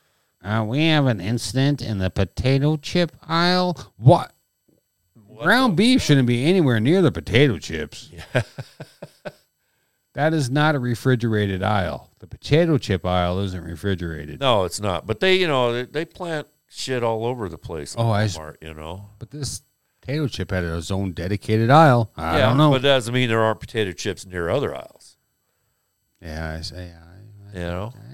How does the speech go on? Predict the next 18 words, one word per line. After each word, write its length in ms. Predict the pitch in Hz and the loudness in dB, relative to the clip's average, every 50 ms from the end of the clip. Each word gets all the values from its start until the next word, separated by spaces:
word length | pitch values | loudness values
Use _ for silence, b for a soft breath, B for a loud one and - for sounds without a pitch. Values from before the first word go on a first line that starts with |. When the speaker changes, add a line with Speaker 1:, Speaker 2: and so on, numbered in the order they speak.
| 156 175 | -16 -10
Speaker 1:
I 240 | 190 208 226 233 226 | -8 -6 -6 -6 -6
see 420 | 202 - - - - 240 240 233 226 | -8 -10 -14 -20 -20 -20 -20 -20 -18
what 240 | 226 214 185 - | -16 -16 -14 -10
you're 80 | - - | -10 -8
laying 460 | - - - 87 85 82 82 82 80 | -8 -6 -6 -6 -6 -6 -6 -6 -6
down 340 | 80 82 82 82 82 80 80 | -6 -6 -6 -6 -6 -6 -6
there, 220 | 82 85 82 82 | -6 -6 -6 -6
Speaker 2:
Anyway, 440 | - - - 85 85 98 98 101 101 104 | -8 -8 -8 -6 -4 -4 -4 -4 -4 -6
Speaker 1:
Sanchez. 500 | 104 - - 95 98 202 208 208 180 110 | -8 -10 -10 -10 -10 -12 -14 -16 -14 -12
Speaker 2:
you, 160 | 110 101 95 - _ - | -12 -12 -12 -14 _ -6
the 200 | 110 104 98 104 | -4 0 2 4
other 200 | 113 131 123 110 | 4 2 2 2
gal 240 | 95 107 107 104 101 | 4 4 4 4 4
got 180 | 95 101 95 | 2 0 0
a 80 | 90 90 | 0 -2
really 320 | 92 95 101 107 104 101 | -4 -4 -4 -4 -4 -4
severe 320 | 92 - - 92 95 95 85 | -6 -8 -8 -8 -6 -6 -6
chubbing. 480 | - - - 110 95 85 87 80 73 | -8 -6 -4 -4 -4 -4 -4 -8 -12